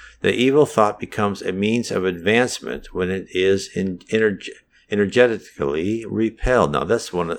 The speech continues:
is, this is, I had, uh, I thought this is a very important point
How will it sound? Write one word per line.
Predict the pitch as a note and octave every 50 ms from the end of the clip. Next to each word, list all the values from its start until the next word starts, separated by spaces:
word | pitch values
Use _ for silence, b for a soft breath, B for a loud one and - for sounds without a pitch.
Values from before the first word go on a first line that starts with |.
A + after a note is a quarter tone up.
| -
is, | - E2 D#2 - - - - - _ _ _
this | G#2+ G2+ - -
is, | - D#2 C#2 - B B B B B B _
I | E2 D#2+
had, | D#2+ D#2+ D#2+ - - B B B B B B B B B B B B _ - - -
uh, | - G#2 F#2+ F2+ F2+ E2+ -
I | F2+
thought | F#2 - F#2 E2+ -
this | D#2+ D#2+
is | D#2
a | E2
very | C#2+ D#2 D#2+ E2+
important | D#2+ C#2+ - F2 D2+ - - D2 -
point | - - F#2+ D#2 A1 -